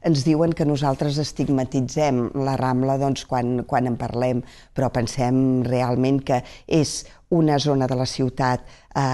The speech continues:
amb què hi ha molt disseny sense seny i que no ha servit per revitalitzar, doncs, el comerç.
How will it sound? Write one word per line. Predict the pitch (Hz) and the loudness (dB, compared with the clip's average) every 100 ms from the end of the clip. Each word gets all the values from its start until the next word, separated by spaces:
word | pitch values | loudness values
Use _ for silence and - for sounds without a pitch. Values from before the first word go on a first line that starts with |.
| 127 - | 0 0
amb | 156 143 | 0 0
què | 151 131 127 - | 0 0 0 0
hi | 180 | 2
ha | 175 | 4
molt | 160 147 | 4 2
disseny | 139 131 143 135 123 | 2 2 2 2 0
sense | - 127 - 123 | -2 -2 -2 -8
seny | - 147 202 269 - - - - | -4 0 0 -2 -8 -20 -12 0
i | 180 | 0
que | - 160 139 | 2 2 4
no | 139 147 139 | 4 4 2
ha | 135 | 0
servit | - 139 123 131 | 0 0 0 -2
per | - 139 | -4 -4
revitalitzar, | 127 120 123 117 120 127 120 | -2 -2 -4 -4 -4 -4 -4
doncs, | 123 123 | -4 -4
el | 117 113 | -6 -8
comerç. | 117 110 110 - | -8 -10 -10 -14